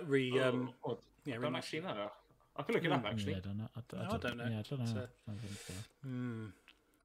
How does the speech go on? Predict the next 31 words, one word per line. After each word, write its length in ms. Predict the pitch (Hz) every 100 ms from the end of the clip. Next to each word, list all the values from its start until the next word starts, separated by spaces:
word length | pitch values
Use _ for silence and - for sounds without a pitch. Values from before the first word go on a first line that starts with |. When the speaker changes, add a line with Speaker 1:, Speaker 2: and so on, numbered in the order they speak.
| - - -
Speaker 1:
Okay, 240 | 220 202 208
well, 260 | 208 165 -
we'll 120 | 156
fi-, 220 | 143 165 160
we'll 120 | 160
f-, 120 | -
like 200 | 175 143 139
you 60 |
say, 140 | - 143
we'll 140 | 131
find 280 | - 151 139
out 120 | 147
fairly 300 | - 135 131
soon, 300 | - 151 143
ten 240 | - 143
days' 260 | 135 135 131
time. 260 | 143 151 175 -
But, 320 | - - -
uh, 220 | 151 139 143 - - - -
go 100 | -
on 60 | 208
then, 80 | 156
Pucks, 280 | 196 208 -
pick 180 | 208
another 220 | 175 147 143
one 120 | 139
from 160 | -
the 60 | 139
list, 220 | 135 -
mate. 140 | 143 139 _ _ _ - 269 - - - - - - - - - - _ _ _ -
Speaker 2:
Um, 760 | 202 226 233 233 233 226 226